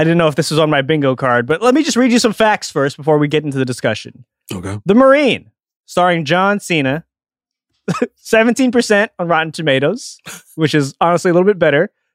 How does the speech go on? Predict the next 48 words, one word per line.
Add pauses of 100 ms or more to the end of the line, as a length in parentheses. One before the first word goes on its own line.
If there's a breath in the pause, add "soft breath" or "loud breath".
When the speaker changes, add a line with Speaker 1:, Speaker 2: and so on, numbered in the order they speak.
Speaker 1:
than
what
I
thought
it
was
gonna
get, (220)
Speaker 2:
Mm.
Speaker 1:
grossed (100)
twenty-two
point
two
million
dollars
at
the
box
office. (240)
Uh,
I
saw
some
numbers
out
there
that
it
might
have
been (400)
around
the
eighteen
million
mark. (340)
Speaker 2:
Mm-hmm. (400)
Speaker 1:
I, (100)
I'm
not
here
to
litigate
it. (180)
It,
it's
probably
fine.